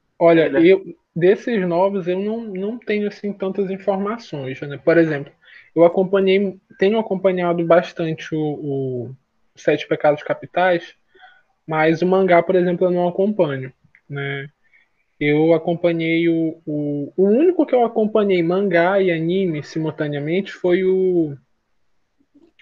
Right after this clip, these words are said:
Speaker 1: o do Ataque de Titã, né? O anime lá do Eren. Foi o único que eu acompanhei, assim, a,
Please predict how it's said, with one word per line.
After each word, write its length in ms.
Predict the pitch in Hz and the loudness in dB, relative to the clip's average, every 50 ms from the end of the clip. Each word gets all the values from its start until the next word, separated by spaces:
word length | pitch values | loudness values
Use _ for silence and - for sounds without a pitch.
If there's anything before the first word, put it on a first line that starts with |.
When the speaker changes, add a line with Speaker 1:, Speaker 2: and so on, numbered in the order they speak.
| _ _ _ _ _ _ _ | _ _ _ _ _ _ _
Speaker 1:
o 120 | 170 160 160 | -2 -2 -2
do 1120 | 156 151 165 165 165 170 170 170 165 165 165 165 160 160 160 160 156 151 147 143 135 139 135 _ _ _ _ _ - - _ _ _ _ _ _ _ _ _ | -2 0 2 4 4 6 6 6 6 4 4 2 2 0 0 0 -2 -2 -4 -6 -8 -10 -14 _ _ _ _ _ -20 -20 _ _ _ _ _ _ _ _ _
Ataque 380 | - 156 156 - 175 175 - 185 | -8 -4 0 2 2 2 2 -2
de 60 | 180 | -2
Titã, 480 | 165 - - 208 208 - 196 175 165 160 | -4 -6 -10 -12 -6 -2 -2 -2 0 -2
né? 180 | 151 151 147 147 | -4 -4 -4 -4
O 60 | 151 | -4
anime 280 | 151 151 156 156 156 156 | -4 -4 -6 -6 -4 -4
lá 160 | 156 151 151 | -2 -2 -2
do 180 | 156 160 160 | 0 0 0
Eren. 420 | 156 156 165 175 180 180 175 170 175 - _ - - - - - - _ _ - | 2 4 4 4 4 4 2 -2 -8 -14 _ -20 -20 -20 -20 -20 -20 _ _ 2
Foi 180 | 185 180 196 | 4 4 4
o 60 | 202 | 4
único 320 | 196 202 220 254 - 269 240 | 4 2 2 0 -2 -2 0
que 80 | - | 2
eu 40 | 233 226 | 4 4
acompanhei, 580 | 220 220 220 214 214 220 220 220 214 208 214 | 4 2 0 0 0 0 0 2 2 4 2
assim, 260 | 220 214 214 - 214 | 2 0 -2 -4 -4
a, 160 | 214 220 220 | -4 -4 -4